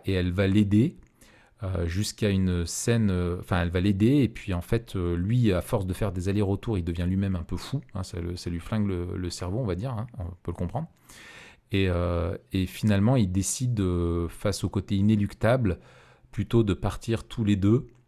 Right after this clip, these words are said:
Euh, elle veut l'amener voir la mère qu'il n'a jamais vue. Et en fait, il se rend compte, arrivé à l'aéroport pour prendre l'avion pour l'amener, euh, euh, au bord de la mer, euh, qu'il est dans l'aéroport, en fait, il y a une vision qu'il avait depuis qu'il était jeune,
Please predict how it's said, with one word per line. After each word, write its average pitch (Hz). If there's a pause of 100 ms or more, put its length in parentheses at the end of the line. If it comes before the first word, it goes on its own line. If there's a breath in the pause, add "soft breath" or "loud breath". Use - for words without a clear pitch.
(680)
Euh, 95
elle 90
veut 90
l'amener 95
voir 92
la 90
mère 101
qu'il 95
n'a 87
jamais 90
vue. 101 (640 soft breath)
Et 87
en 87
fait, -
il 90
se -
rend 92
compte, 113
arrivé 92
à 90
l'aéroport 98
pour 95
prendre 95
l'avion 95
pour 92
l'amener, 95
euh, 87 (640 soft breath)
euh, 87
au 87
bord 92
de 95
la 92
mer, 107 (300)
euh, 90 (320)
qu'il 92
est 90
dans 92
l'aéroport, 92
en 90
fait, -
il 92
y -
a 87
une 87
vision 104
qu'il 92
avait 95
depuis 90
qu'il -
était 90
jeune, 120